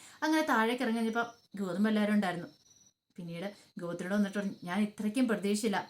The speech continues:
ഏ, ഇത്ര തരം താഴ്ന്ന പ്രവൃത്തി ഒരു കാരണവശാലും ഗൗതം സാറിന്റെ കയ്യിൽ നിന്ന് ഉണ്ടാകുന്ന ഞാൻ പ്രതീക്ഷിച്ചില്ല കേട്ടോ" എന്ന് പറയണം. ഉം. "അപ്പൊ നീ ചെയ്യുന്നതല്ല നല്ല കാര്യമല്ലേ" എന്ന് വെച്ച് വീണ്ടും വഴക്കുണ്ടാകാൻ തുടങ്ങുക. ഈ സമയം അർജുൻ പറഞ്ഞു, "ഏട്ടാ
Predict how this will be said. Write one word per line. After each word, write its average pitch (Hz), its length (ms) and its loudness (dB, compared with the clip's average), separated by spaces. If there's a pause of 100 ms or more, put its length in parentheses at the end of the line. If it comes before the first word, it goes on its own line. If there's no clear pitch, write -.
(280)
ഏ, 262 60 -6 (260)
ഇത്ര 302 160 -2 (120)
തരം 269 280 4
താഴ്ന്ന 262 280 4
പ്രവൃത്തി 226 340 2
ഒരു 233 140 2
കാരണവശാലും 226 460 0
ഗൗതം 202 240 0
സാറിന്റെ 220 320 0
കയ്യിൽ 196 200 -2
നിന്ന് 214 100 2
ഉണ്ടാകുന്ന 202 300 0
ഞാൻ 220 120 0
പ്രതീക്ഷിച്ചില്ല 196 500 -2
കേട്ടോ" 196 180 -2
എന്ന് 202 100 0
പറയണം. 185 380 -4 (300)
ഉം. 214 100 -2 (280)
"അപ്പൊ 262 140 0
നീ 233 260 6
ചെയ്യുന്നതല്ല 285 400 4
നല്ല 247 300 4
കാര്യമല്ലേ" 240 440 2
എന്ന് 233 120 0
വെച്ച് 226 200 -2
വീണ്ടും 202 380 2
വഴക്കുണ്ടാകാൻ 220 480 2
തുടങ്ങുക. 202 280 0 (340)
ഈ 170 80 -8
സമയം 202 340 -2 (840)
അർജുൻ 185 200 -8
പറഞ്ഞു, 214 180 2
"ഏട്ടാ 185 240 -2